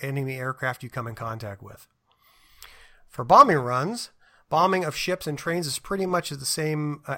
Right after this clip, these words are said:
action, except bombing trains has a difficult, different difficulty than ships. For the trains, drop bombs on everything but the cars with the little red crosses on top of them. For the U-boats, they will immediately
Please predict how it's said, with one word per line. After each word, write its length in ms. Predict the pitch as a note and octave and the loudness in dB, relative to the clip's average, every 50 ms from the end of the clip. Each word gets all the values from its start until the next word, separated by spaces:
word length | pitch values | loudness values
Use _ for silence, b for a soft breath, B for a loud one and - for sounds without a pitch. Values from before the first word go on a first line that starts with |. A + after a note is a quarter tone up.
| - | -6
action, 400 | - D3+ E3 D#3+ - - C#3 A#2+ A#2+ | -6 -6 -6 -6 -6 -8 -8 -8 -10
except 320 | A#2 - - C#3+ B2 A#2+ | -10 -8 -8 -8 -6 -2
bombing 320 | C#3 D3 D#3+ E3 E3 D#3+ D#3 | 2 2 2 2 2 0 -4
trains 460 | - - F3 D#3+ D3+ C#3+ D3 C#3+ C#3+ | -4 -4 -2 -2 0 -2 -2 -4 -6
has 200 | C#3 B2 A#2+ A#2 | -6 -8 -8 -8
a 60 | A#2+ | -10
difficult, 520 | A#2+ C3 - - C#3+ _ - - D#3 E3+ E3+ F3+ - _ - | -10 -12 -12 -14 -16 _ -12 -12 -12 -12 -14 -20 -20 _ -8
different 240 | C4+ C4 A#3 F3+ D#3 | -4 -2 0 0 0
difficulty 600 | D#3 C#3+ D3 - C3 C3 B2 - C3+ B2 B2 B B B B B | -2 -2 -4 -4 -6 -6 -6 -8 -8 -8 -8 B B B B B
than 140 | - C3 A#2+ | -12 -10 -8
ships. 460 | A#2 - - D3 A#2+ - - - - b b b b b b b b b _ | -8 -6 -6 -6 -6 -6 -8 -12 -14 b b b b b b b b b _
For 260 | - - D3 C#3+ C#3 | -8 -4 -2 -2 -2
the 80 | B2+ | -2
trains, 580 | - - A#3+ A#3 G#3 F3+ E3+ E3 E3 E3 - - - | -2 0 0 2 2 2 2 2 0 -2 -4 -6 -4
drop 240 | D3 D3+ D3 C3+ C3 | 0 2 2 2 2
bombs 360 | C3 C#3 C#3 C#3 C3+ C3 B2 | 2 2 4 4 2 0 -4
on 140 | B2+ B2+ A#2+ | -10 -12 -8
everything 600 | C3+ D3 D#3 E3+ F3 D3+ - E3 D#3+ D#3+ D#3 D3+ C3 A#2+ | -8 -6 -6 -6 -6 -6 -6 -6 -4 -4 -4 -6 -8 -6
but 260 | A#2 C3+ C#3 - - | -4 -4 -4 -4 -6
the 60 | - | -12
cars 460 | - - - C#3 C#3 C#3+ C#3+ C#3 B2+ | -6 -2 -2 0 0 0 -2 -4 -6
with 140 | B2+ B2+ - | -10 -12 -14
the 60 | C3 | -12
little 160 | B2 C3+ D#3+ | -10 -10 -8
red 220 | D#3+ D#3+ D#3 D3+ D3 | -6 -6 -6 -6 -6
crosses 460 | - - C#3+ C#3+ C#3+ - - C3+ B2+ | -4 -2 -2 -2 -2 -4 -6 -8 -8
on 100 | B2 A#2 | -10 -8
top 260 | A2+ - B2+ B2+ B2 - | -4 -2 -2 -2 -2 -4
of 80 | A#2+ | -10
them. 220 | - - - - - B B B B B B B - | -16 -18 -20 -20 -20 B B B B B B B -18
For 220 | - - A#2+ A#2 | -12 -10 -10 -8
the 80 | A2+ A#2+ | -6 -4
U-boats, 640 | E3 B3 C#4+ E3 D3 C3+ C#3 C#3 C#3+ - - b b b b b b b | -2 -2 0 2 2 2 2 0 -2 -6 -8 b b b b b b b
they 120 | - D3 D#3 | -4 -2 -2
will 140 | D#3 D#3 C#3+ | 0 0 0
immediately 640 | C3+ C#3 E3 G3 A3+ A3 G#3+ G#3 G#3 G3 F#3+ F3+ | 0 -2 -2 -4 -4 -4 -4 -4 -4 -4 -6 -8